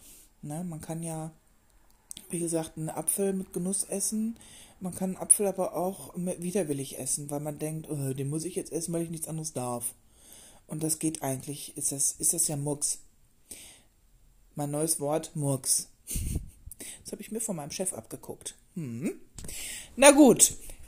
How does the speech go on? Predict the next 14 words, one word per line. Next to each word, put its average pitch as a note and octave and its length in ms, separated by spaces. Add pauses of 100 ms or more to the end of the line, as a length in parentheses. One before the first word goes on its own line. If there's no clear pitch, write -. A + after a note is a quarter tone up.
(240)
ähm, G3 640
das G3+ 200
zu A3+ 100
dem G3+ 260
Thema, C4 560 (140)
das F#3 280
wird A3+ 120
vielleicht D#4+ 460
auch C#4 100
irgendwann A#3 440
noch E3+ 200
mal G#3+ 320
wieder F#3+ 240
aufgegriffen, F#3+ 880